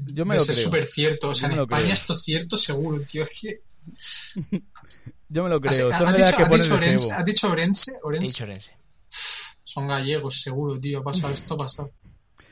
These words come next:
Speaker 1: Yo me lo creo porque, aparte, siempre ponen alguna de cebo.
Speaker 3: <laughs> Una de cebo. Vale, entonces, ¿verdad,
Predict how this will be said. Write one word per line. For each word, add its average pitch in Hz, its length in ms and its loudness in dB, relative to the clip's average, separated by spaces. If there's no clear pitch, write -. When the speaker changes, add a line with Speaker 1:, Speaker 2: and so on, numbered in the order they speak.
Speaker 1:
Yo 156 140 -2
me 208 60 -4
lo 185 120 2
creo 175 240 0
porque, 127 480 -2
aparte, 143 340 -6
siempre 156 240 -8
ponen 143 200 -4
alguna 127 300 -6
de 110 140 -6
cebo. 101 380 -8
Speaker 3:
<laughs> - 520 2
Una 139 280 0
de 117 60 -4
cebo. 202 240 -2
Vale, 92 220 -6
entonces, 110 460 -6
¿verdad, 127 320 -8